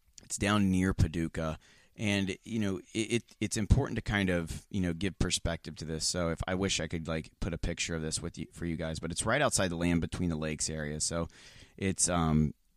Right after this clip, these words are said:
just, n-, um, it's just west of Kentucky Lake. And, uh, like, it's just north of Hazel, uh, which is right on the border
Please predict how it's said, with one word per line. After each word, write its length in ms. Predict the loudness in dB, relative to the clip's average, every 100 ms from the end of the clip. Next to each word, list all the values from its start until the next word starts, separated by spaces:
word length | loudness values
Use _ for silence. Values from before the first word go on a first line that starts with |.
| _ -4
just, 260 | 4 6 8
n-, 240 | 8 6 4
um, 480 | 2 4 4 4 0 -8 _ _ _ _ _ _ -20 _ _ -6
it's 220 | -2 -2
just 340 | 4 4 6
west 260 | 4 2 0
of 60 | 0
Kentucky 380 | 0 -2 -6
Lake. 300 | -8 -10 -14 -18 _ _ _ _ _
And, 580 | 6 8 8 6 6 4
uh, 60 | 2 -8 -12 -6
like, 340 | -4 -4 -6 -4
it's 320 | -4 -2 -4 -2
just 440 | 2 6 8 8
north 340 | 8 8 6 2
of 180 | 0
Hazel, 600 | 2 4 6 6 4 4 -2 -18 -20 -2
uh, 160 | 4 4
which 200 | 4 2
is 120 | 4
right 160 | 4
on 100 | 6
the 60 | 4
border 440 | 4 4 4 2